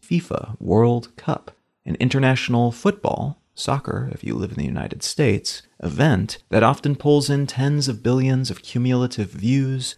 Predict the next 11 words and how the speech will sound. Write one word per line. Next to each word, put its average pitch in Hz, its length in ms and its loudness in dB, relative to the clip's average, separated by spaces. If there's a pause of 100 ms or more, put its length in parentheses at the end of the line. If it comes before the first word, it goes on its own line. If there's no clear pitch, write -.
hundreds 139 460 2
of 101 120 -2
millions 131 580 4
of - 180 -4
simultaneous 120 920 2
real-time 113 640 2
viewers 147 580 2
for - 180 -10
any 123 300 2
individual 104 600 0
match, 123 580 0